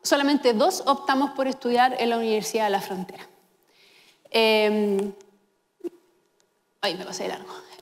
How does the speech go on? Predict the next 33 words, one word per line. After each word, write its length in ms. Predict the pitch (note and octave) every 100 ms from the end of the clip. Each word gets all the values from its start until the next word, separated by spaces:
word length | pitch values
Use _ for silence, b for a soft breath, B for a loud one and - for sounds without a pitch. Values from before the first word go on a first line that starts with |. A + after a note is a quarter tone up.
| -
Eh, 440 | A3+ A3 G#3 G3+
mi 200 | B3 C#4+
futuro 320 | F4 F#4 E4+ F4
esperado 380 | - C#4 D4
entonces 580 | D4+ C#4+ E4 F4 F4 -
no 180 | A#3 B3
era 240 | A3+ G#3
ni 160 | F#3 A#3+
estudiar 340 | D4 C#4+ C#4+
ingeniería, 520 | C#4+ C#4 A#3+ A#3 E4 G4+ - - B B -
ni 140 | C4
tampoco 460 | C#4 B3+ C4+ C4 C4+
estudiar 640 | A#3+ - A#3 B3 B3+ B3+ -
probablemente 720 | A3 A#3 A#3 A3+ A#3 A#3 A3+
en 60 | G#3+
la 80 |
Universidad 360 | G#3 G3 G3 G3
de 60 | F#3+
la 80 |
Frontera. 380 | F#3 F3+ F3 - - _ _ b b b b b
Eh, 380 | - G#3 G3+ G3
lo 100 | G#3+
que 100 | A3
se 80 | B3+
esperaba 560 | - B3 B3+ C4 C4+ A#3
en 200 | A#3 B3
mi 120 | C#4
círculo 720 | - D4 D4 D#4 D4+ E4+ F#4 F#4 -
era 280 | A#3 A3+ A3+
probablemente 640 | A3 A3 A3+ A3+ A3+ A3+
un 160 | G#3+ A3+
área 340 | A3 A3+ G#3+
más 380 | G#3+ G#3+ G#3 G#3